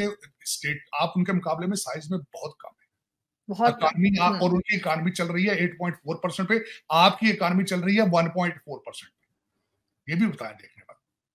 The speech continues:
Speaker 2: और
Speaker 1: देख
Speaker 2: वो भी loans और इसी किस्म की चीजें, आईएमएफ़ वगैरह की,
Speaker 1: लोन
Speaker 2: अपना पैसा तो कोई नहीं हमारा।
Speaker 1: आरजू, पाकिस्तान में तो loan बाहर से पहुंचते ही नहीं ना,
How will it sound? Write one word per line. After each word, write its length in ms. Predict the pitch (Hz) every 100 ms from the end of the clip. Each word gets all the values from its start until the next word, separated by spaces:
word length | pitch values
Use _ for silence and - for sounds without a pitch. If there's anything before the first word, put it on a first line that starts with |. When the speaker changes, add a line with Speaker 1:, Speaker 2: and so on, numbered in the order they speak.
| _ _ _ _ - -
Speaker 2:
और 180 | 240
Speaker 1:
देख 160 | 226 247
Speaker 2:
वो 140 | 277
भी 500 | 302 320 311 269 247 214 202
loans 420 | 208 247 285 277
और 220 | 254 240
इसी 240 | 226 226 254
किस्म 360 | 254 240 240
की 100 | 240
चीजें, 280 | 226 220 208
आईएमएफ़ 300 | 214 208 214
वगैरह 320 | 180 190 196
की, 160 | - 214
Speaker 1:
लोन 180 | 214 -
Speaker 2:
अपना 200 | 240 262
पैसा 260 | 240 226
तो 100 | 233
कोई 220 | 240 262 240
नहीं 180 | 208
हमारा। 280 | 190 170 180
Speaker 1:
आरजू, 500 | 196 - 165 165 247
पाकिस्तान 760 | - 127 - - - - 143 156
में 200 | 160 143
तो 140 | 127
loan 380 | 135 117 113 151
बाहर 240 | 135 104 -
से 120 | 170
पहुंचते 500 | - - 139 - 160
ही 60 |
नहीं 180 | 127 -
ना, 420 | - 180 113 -